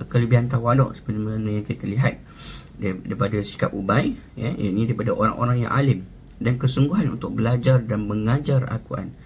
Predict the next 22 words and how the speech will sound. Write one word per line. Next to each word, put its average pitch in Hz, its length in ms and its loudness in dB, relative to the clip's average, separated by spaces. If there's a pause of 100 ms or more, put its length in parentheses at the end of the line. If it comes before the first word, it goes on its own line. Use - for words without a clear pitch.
(320)
walau 127 480 2
daripada 110 460 -2
kalangan 104 340 0
bukan 110 400 -2
setaraf 104 540 -2
dengannya 135 480 2 (420)
dalam 110 300 0
ilmu 120 400 0
dan 104 160 -4
kedudukan. 101 520 -8 (920)
Jadi, - 400 -2
yang 147 240 4 (160)
terakhir 135 880 0
adalah 127 400 4
tentang, 131 560 0
uh, 107 80 -6
gesaan, 113 720 0 (320)
ya, 131 80 -4
yakni 120 480 -6
gesaan 107 480 -6
untuk 117 160 -6
memikul 131 720 -2